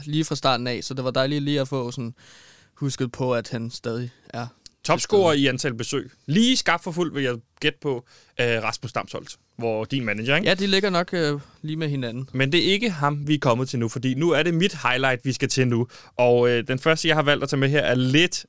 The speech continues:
Speaker 2: af en drengerøv. Det er nemlig Roland Møller, som var til,
Speaker 1: Mm.
Speaker 2: øh, Tom Hagen audition inde i programmet, og var en af de første fredagsgæster, vi havde besøg af. Og, øh, det her Tom Hagen-projekt, vi var i gang i, var jo et forsøg på at filma-,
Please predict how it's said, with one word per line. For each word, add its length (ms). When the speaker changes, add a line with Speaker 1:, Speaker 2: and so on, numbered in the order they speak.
Speaker 2:
af 180
en 100
drengerøv. 540
Det 140
er 120
nemlig 420
Roland 300
Møller, 280
som 300
var 300
til, 220
Speaker 1:
Mm. 180
Speaker 2:
øh, 160
Tom 240
Hagen 460
audition 500
inde 160
i 40
programmet, 440
og 120
var 80
en 160
af 60
de 80
første 260
fredagsgæster, 480
vi 60
havde 100
besøg 360
af. 60
Og, 360
øh, 100
det 80
her 100
Tom 200
Hagen-projekt, 800
vi 100
var 80
i 40
gang 240
i, 160
var 160
jo 160
et 120
forsøg 260
på 80
at 60
filma-, 340